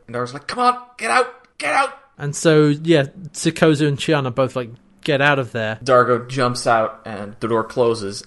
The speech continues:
Speaker 1: and now they don't have a ride out of there.
Speaker 2: But they do still have the master control chip thing. But yeah, the elevator gets recalled back up to the top. Also, Jenek, we now see, we see Jenek talking, uh, comming, uh, to Starleak, saying that the command carrier is showing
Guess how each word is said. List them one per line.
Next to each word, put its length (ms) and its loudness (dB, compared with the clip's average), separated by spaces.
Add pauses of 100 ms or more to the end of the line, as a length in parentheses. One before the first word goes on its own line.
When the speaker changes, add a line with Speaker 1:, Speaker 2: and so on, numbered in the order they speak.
(140)
Speaker 1:
and 720 -2
now 160 0
they 120 -2
don't 200 -2
have 160 -10
a 40 -8
ride 280 -4
out 160 0
of 80 -4
there. 180 -6 (160)
Speaker 2:
But 140 2
they 100 0
do 200 2
still 220 2
have 220 2
the 60 0
master 540 0 (180)
control 400 -2
chip 240 -12 (200)
thing. 200 -10 (140)
But 120 0
yeah, 140 4
the 100 4
elevator 400 2
gets 240 -6
recalled 480 -6 (160)
back 180 -6
up 160 -8
to 100 -12
the 60 -12
top. 360 -4
Also, 280 4
Jenek, 680 -2
we 140 -2
now 120 0
see, 180 -10
we 300 -10
see 200 -4
Jenek 560 -2
talking, 320 0 (180)
uh, 240 -2
comming, 480 -6
uh, 240 -4
to 100 -14
Starleak, 380 -4
saying 200 -6
that 140 -10
the 80 -8
command 340 2
carrier 280 4
is 60 0
showing 340 0